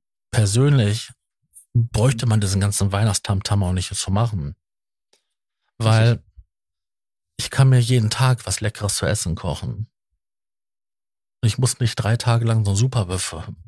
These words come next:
Speaker 1: super Befressenes machen. Was mir aufgefallen ist, je älter ich werde, umso öfter ich dieses Ritual mitmache,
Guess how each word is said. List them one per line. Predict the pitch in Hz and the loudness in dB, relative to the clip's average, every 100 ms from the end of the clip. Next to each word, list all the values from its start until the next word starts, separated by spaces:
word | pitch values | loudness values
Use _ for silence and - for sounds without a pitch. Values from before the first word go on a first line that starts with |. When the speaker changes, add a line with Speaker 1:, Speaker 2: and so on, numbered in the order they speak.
| 117 | -6
Speaker 1:
super | 107 139 120 | -2 0 -2
Befressenes | 95 - - 101 - - 95 - | -2 -6 -4 -4 0 0 0 0
machen. | 92 92 87 98 _ _ _ _ _ _ _ _ _ _ _ _ _ | -2 -2 -4 -6 _ _ _ _ _ _ _ _ _ _ _ _ _
Was | 131 143 - | 0 0 2
mir | 175 175 | 0 2
aufgefallen | 139 - 127 - 123 120 131 101 | 0 0 -2 0 2 4 4 2
ist, | 156 156 - | 0 0 -2
je | 107 120 | 0 2
älter | 90 127 139 131 | 2 2 2 0
ich | 117 107 | 0 0
werde, | 113 131 | 2 2
umso | 135 113 110 | 2 2 2
öfter | 127 - 123 | -2 0 -2
ich | - | 0
dieses | 113 107 104 107 | 0 2 2 0
Ritual | 117 120 104 117 110 | -2 0 0 2 2
mitmache, | 131 - 104 98 117 135 135 | 0 0 -2 0 2 2 0